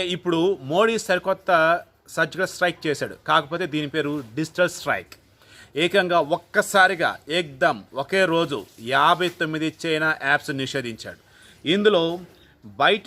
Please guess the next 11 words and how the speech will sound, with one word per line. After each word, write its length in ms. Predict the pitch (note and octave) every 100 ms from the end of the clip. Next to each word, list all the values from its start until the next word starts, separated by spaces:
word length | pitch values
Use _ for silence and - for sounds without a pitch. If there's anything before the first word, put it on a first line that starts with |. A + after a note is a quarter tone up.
| E3+
డ్యాన్స్ 300 | F3+ F#3+ F#3 - D#3
అనే 120 | E3 D#3
ఒక 80 | C#3+ C3
మాతృ 280 | D#3+ F3+ F3+ D#3+
సంస్థ, 380 | D3+ - C#3 - C3
ఏదైతే 240 | D3 D#3+ C3+
దానికి 180 | D3 C#3+
చెందినటువంటి 500 | D3 D#3 D3+ C#3+ D3 C#3 - -
TikTok 480 | E3+ - F3+ E3+ - G#2+ - - B2
యాప్ 180 | C#3 - D3
ఉందో, 180 | D#3